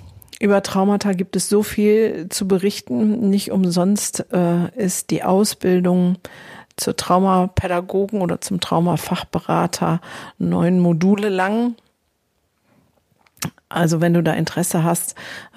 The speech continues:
ähm, das ist ja eine meiner Kernkompetenzen und habe ein Ausbildungsinstitut, wo wir genau das machen. Traumatherapeuten, Traumapädagogen und Traumafachberater ausbilden.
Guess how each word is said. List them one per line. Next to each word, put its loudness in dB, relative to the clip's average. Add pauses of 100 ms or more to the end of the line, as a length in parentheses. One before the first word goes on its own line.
ähm, 0 (800)
das 0
ist -2
ja 2 (140)
eine 4
meiner 4
Kernkompetenzen 0
und -2
habe -2
ein -4
Ausbildungsinstitut, -2
wo -4
wir -2
genau -2
das -6
machen. -4 (520)
Traumatherapeuten, 2
Traumapädagogen 0
und -2
Traumafachberater -2 (460)
ausbilden. 2